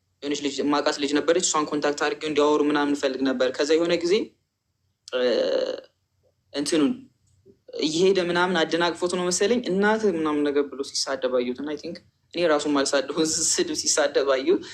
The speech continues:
በጣም ሰውየው ሴ-፣ ሴንሲቲቭ ነገር ነው ይሄ። በጣም የሆነ ሰዓት ላይ ይነሳበታል ነገር፣ ይሳደባል ነገር፣ ጓገጭ ምናምን ነገር ይላል። ሀርድ ይሆናል ሲያወራ፣ ግን ድምፁ ልንገርሽ በጣም ሀይ ነው፣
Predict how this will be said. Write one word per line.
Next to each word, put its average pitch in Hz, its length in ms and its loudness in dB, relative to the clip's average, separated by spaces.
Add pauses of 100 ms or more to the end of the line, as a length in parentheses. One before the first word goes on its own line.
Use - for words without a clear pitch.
(520)
በጣም 156 300 0
ሰውየው 160 400 4
ሴ-፣ - 280 -6
ሴንሲቲቭ 165 520 -6
ነገር 117 260 -2
ነው 120 120 -8
ይሄ። 127 80 -8 (380)
በጣም 185 340 0
የሆነ 165 260 2
ሰዓት 170 220 0
ላይ 190 120 2
ይነሳበታል 131 680 -2
ነገር፣ 113 240 0
ይሳደባል 131 580 0
ነገር፣ 123 240 0 (420)
ጓገጭ 147 480 0
ምናምን 151 380 -2
ነገር 160 300 0
ይላል። 156 340 2 (960)
ሀርድ 196 360 0
ይሆናል 165 380 2 (120)
ሲያወራ፣ 220 460 2
ግን 240 200 0
ድምፁ 208 340 0
ልንገርሽ 139 440 0
በጣም - 420 -4
ሀይ 139 240 0
ነው፣ 120 120 -2